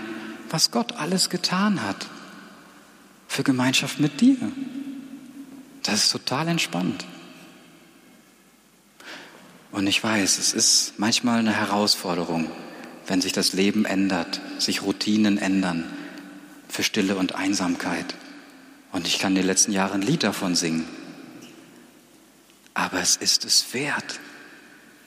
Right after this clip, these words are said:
Er ist es wert, dass wir bereit sind zu sagen, „Ja, gut, hat sich jetzt einiges geändert, aber trotzdem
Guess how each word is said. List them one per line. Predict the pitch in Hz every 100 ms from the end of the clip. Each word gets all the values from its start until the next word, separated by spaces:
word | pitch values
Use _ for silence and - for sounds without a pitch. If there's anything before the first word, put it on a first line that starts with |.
| - - - - - _ - -
Er | 107 113 139 131 123
ist | 110 - 131
es | - -
wert, | 135 170 139 95 - - - - - - - - - - - -
dass | - -
wir | 123
bereit | 123 98 117 143 160
sind | - 131 131 -
zu | 131
sagen, | 127 135 147
„Ja, | 180 214 165 - - - - - - -
gut, | 262 - - - - - - -
hat | -
sich | 135 -
jetzt | 131 - -
einiges | 117 120 113 -
geändert, | 117 107 117 165 165 - - - - - - - - - - - - - - - - -
aber | 101 98
trotzdem | - 101 - - 92 95